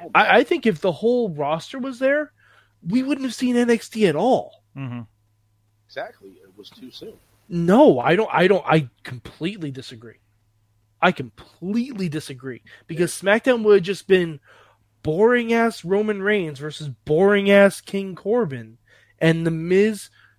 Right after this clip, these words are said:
Speaker 2: trying to talk to Bray Wyatt, who just won the Universal title. Instead, we got stuff that's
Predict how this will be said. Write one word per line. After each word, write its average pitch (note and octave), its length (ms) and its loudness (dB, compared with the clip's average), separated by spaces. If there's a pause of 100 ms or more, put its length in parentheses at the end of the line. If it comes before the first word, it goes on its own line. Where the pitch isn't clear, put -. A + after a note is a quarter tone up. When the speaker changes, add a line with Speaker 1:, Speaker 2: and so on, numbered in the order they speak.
Speaker 2:
trying F3+ 580 0
to G3 100 -10
talk F3+ 360 0
to F3+ 80 0
Bray E3 340 0
Wyatt, D3 420 0
who C#3 120 -10
just C#3 240 -10
won D3 160 -8
the C#3+ 80 -14
Universal C3 520 -12
title. - 280 -16 (720)
Instead, F3 440 2
we E3+ 120 -2
got F3 260 4
stuff F3+ 240 2
that's - 180 -6